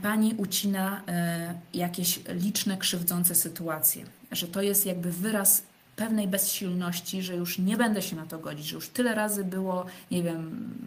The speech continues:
omawiane to jakieś prośby, że widocznie nie potrafimy z tego wyjść. Coś, co nas razem krzywdzi, razem albo jedną stronę krzywdzi, e, i jakby,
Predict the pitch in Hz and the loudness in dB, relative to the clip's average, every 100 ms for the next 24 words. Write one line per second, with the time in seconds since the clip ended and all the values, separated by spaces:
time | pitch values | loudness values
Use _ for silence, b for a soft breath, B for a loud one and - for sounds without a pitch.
0 | - - - - 185 180 190 185 185 180 | -12 -14 -12 0 2 2 2 2 2 0
1 | 180 170 160 - - - 190 185 175 180 | -2 -4 -4 -6 -8 -2 0 0 -2 -2
2 | 185 190 202 - 202 202 208 202 190 - | -2 -2 -2 0 2 2 0 -4 -4 0
3 | 185 185 185 170 165 160 185 - B B | 2 2 -2 -4 -4 -2 -4 -4 B B
4 | - 226 220 214 202 185 202 208 202 185 | -2 0 0 0 0 2 2 2 0 0
5 | - 175 160 175 208 B B B - 185 | -2 -2 -2 -2 -2 B B B -2 4
6 | 208 220 208 180 175 175 196 190 185 - | 4 4 2 0 0 2 2 2 2 0
7 | 190 180 175 - 170 165 160 170 185 B | 0 0 0 0 0 -4 -2 -2 -2 B
8 | B - 170 165 165 180 175 175 175 175 | B -12 -8 -6 -2 2 2 2 0 -2
9 | 180 175 170 170 | -2 0 0 0